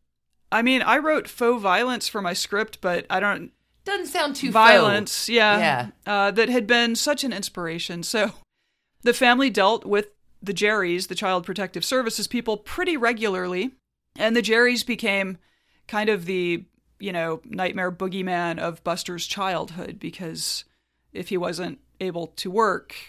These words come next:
Speaker 1: uh, his family did not have money. So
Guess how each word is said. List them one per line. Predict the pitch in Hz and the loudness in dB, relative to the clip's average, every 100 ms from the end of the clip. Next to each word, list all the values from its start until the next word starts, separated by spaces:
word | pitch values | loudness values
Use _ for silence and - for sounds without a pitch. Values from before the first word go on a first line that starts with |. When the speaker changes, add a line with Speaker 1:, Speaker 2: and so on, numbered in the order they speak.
| - | -12
Speaker 1:
uh, | - 165 175 | -6 -6 -6
his | 185 170 | -6 -6
family | 180 170 170 | -6 -6 -8
did | 175 | -8
not | 165 156 | -8 -10
have | 175 175 | -12 -10
money. | 180 170 71 - 156 | -6 -4 -6 -12 -12
So | - 180 | -6 -4